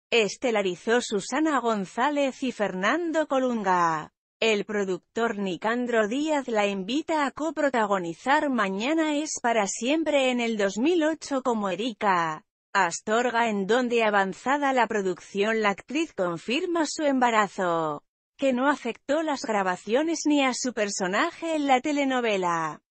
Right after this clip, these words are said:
Regresa a las telenovelas en dos mil diez en Soy tu dueña, producción de Televisa producida por Nicandro Díaz y estelarizada por Lucero y Fernando Colunga.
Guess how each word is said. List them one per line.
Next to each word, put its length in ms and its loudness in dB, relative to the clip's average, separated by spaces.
Regresa 760 0
a 20 4
las 220 0
telenovelas 920 0
en 220 -2
dos 240 0
mil 320 -2
diez 420 0
en 160 -2
Soy 320 -2
tu 220 -4
dueña, 580 2
producción 840 0
de 160 4
Televisa 640 -2
producida 720 -2
por 240 -2
Nicandro 920 -2
Díaz 600 0
y 140 -2
estelarizada 960 -2
por 240 -2
Lucero 560 -2
y 80 -2
Fernando 800 0
Colunga. 960 2